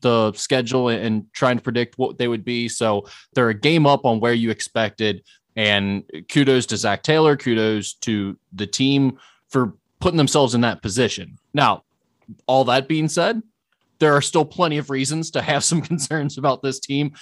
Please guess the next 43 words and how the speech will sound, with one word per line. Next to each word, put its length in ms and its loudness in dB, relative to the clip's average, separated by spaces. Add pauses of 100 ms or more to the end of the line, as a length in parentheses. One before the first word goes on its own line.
(160)
and 140 2
the 60 4
way 120 4
tonight's 320 -2
game 260 -6
played 280 -2
out. 340 2 (240)
But 280 0 (100)
the 140 2
second 320 0
half, 420 0 (320)
I 120 4
think, 180 0
is 100 -6
where 160 2
you 160 0
have 220 0
to 100 -8
start 300 -2
when 100 -8
you 80 -8
talk 240 0
about 220 -6
this 160 -6
game 260 -2 (380)
and 120 2
the 60 0
play 240 2
of 100 -2
Joe 220 0
Burrow, 480 -4
because 420 0
everybody 840 0 (400)
in 160 4
Cincinnati 500 -2
has 160 -2
been 180 -2
really 240 -2
confident 640 -4
in 140 -2
this 180 -4
guy 420 2
and 380 -4